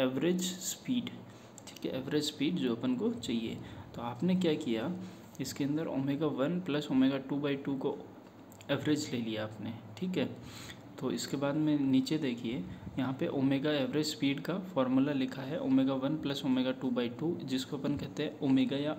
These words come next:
omega mean। अब delta ई बराबर क्या हो जाएगा आपका? finally I omega square into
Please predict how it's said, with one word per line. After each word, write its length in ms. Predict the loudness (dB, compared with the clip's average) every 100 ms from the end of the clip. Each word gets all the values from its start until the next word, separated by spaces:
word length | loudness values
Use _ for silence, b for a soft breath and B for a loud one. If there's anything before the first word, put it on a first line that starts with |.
| 0
omega 400 | 2 4 4 0 -2 -2
mean। 380 | 2 6 6 4 -6 B B B B -6
अब 100 | 0
delta 280 | 2 2 2
ई 180 | 2
बराबर 360 | 2 2 2 0
क्या 160 | -2 -2
हो 100 | 0
जाएगा 300 | 2 2 0
आपका? 280 | -2 -2 -4 B B B B -20 -20 -20 -16 -6
finally 540 | -2 2 2 4 2 2 -2 -14 -14 -2
I 120 | 0 2 0 -6 -10 -2
omega 360 | 2 2 2 2
square 380 | 0 -2 0 0
into 320 | -2 0